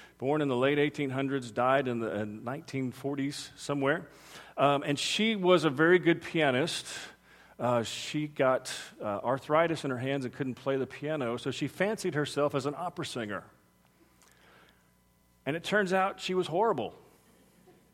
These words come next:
She believed with everything in her. She was one of the greatest opera singers in history. And so what they did, though, because she was a socialite and wealthy, she would have little concerts, and people would show up, and they would s-, only invite selected people to come,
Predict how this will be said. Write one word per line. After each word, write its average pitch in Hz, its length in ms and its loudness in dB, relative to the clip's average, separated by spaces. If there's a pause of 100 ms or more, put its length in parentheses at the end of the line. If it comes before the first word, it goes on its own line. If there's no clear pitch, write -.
(220)
She - 240 -2
believed 175 400 6
with 190 180 4
everything 196 440 6
in 196 120 2
her. 147 140 4
She 180 240 -2
was 175 160 2
one 165 140 2
of 143 80 -2
the 139 60 -2
greatest 180 560 2 (120)
opera 156 300 0
singers 139 400 2
in 135 80 -2
history. 131 460 -2 (1040)
And 135 100 -6
so 185 160 8
what 202 200 6
they 180 120 8
did, 202 260 2
though, 165 160 12
because 170 320 4
she - 140 -4
was 175 140 4
a 156 200 4
socialite 180 480 8
and 147 140 2
wealthy, 165 540 6 (320)
she - 160 -2
would 196 100 4
have 185 240 4
little 185 220 6
concerts, 180 580 2
and 127 100 -6
people 175 260 -2
would 151 120 0
show 165 320 2
up, 170 340 4
and 135 160 0
they 156 80 2
would 156 140 0
s-, - 240 -10 (240)
only 202 300 2
invite 160 340 4
selected 160 840 2
people 156 300 -2
to 120 100 -2
come, 101 380 -4